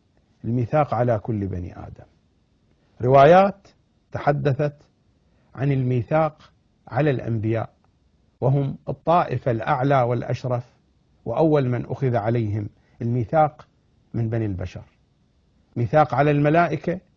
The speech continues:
وأول السباقين والسابقين إلى الميثاق جعله الله أمينا على الخلائق. ميثاق على كل ولد آدم، جعلهم كالذر، ما يسمى بعالم الذر.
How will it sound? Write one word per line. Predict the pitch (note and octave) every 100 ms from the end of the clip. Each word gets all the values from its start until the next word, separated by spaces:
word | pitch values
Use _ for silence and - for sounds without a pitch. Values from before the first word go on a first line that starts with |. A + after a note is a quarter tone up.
| _ _ _
وأول | - C3+ F#3 F#3 F3
السباقين | D#3 - D#3 C3+ D3 C#3 - D#3+ C#3
والسابقين | A#2+ A2+ - B2 B2 A2+ B2 A#2+
إلى | A#2 A#2+
الميثاق | A#2 A2+ G#2+ C3 B2+ - _ _ -
جعله | A2 B2+ B2+ B2 A#2
الله | B2 A#2 A2+ -
أمينا | C#3+ D3+ B2 G#2+
على | G#2+ A2
الخلائق. | F#2+ G#2+ A#2 A#2+ C#3+ - _ _ _ _ _ _ _ _ _ _ _ _ _ _ _ -
ميثاق | D#3 D3+ G3 G3+ -
على | D3+ F3 E3+
كل | - A3+ G3+
ولد | D#3+ C3+ A2
آدم، | B2 B2+ B2 B2+ E3+ - _ _ _ _ _ _ B2+
جعلهم | C3+ B2 D#3+ C#3+ C3
كالذر، | - B2+ A2+ C#3+ D3+ - _ _ _ _ -
ما | B2
يسمى | B2+ - D#3 C#3+
بعالم | B2 A#2+ B2+ D3+ C#3+ B2+
الذر. | A2+ C3+ C3+